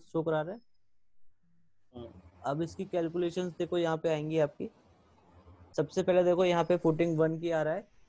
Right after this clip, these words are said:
Speaker 1: कि इसमें main जो steel top डलेगा आपका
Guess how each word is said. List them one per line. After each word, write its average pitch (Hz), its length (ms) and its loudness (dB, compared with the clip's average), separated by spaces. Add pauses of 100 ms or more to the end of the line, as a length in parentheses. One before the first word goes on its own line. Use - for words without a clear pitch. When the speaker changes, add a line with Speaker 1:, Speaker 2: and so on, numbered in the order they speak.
(140)
Speaker 1:
कि 165 60 2
इसमें 185 300 -4
main 175 460 0
जो 202 420 0 (400)
steel 196 400 -4
top 180 280 0
डलेगा 156 340 0
आपका 107 320 -6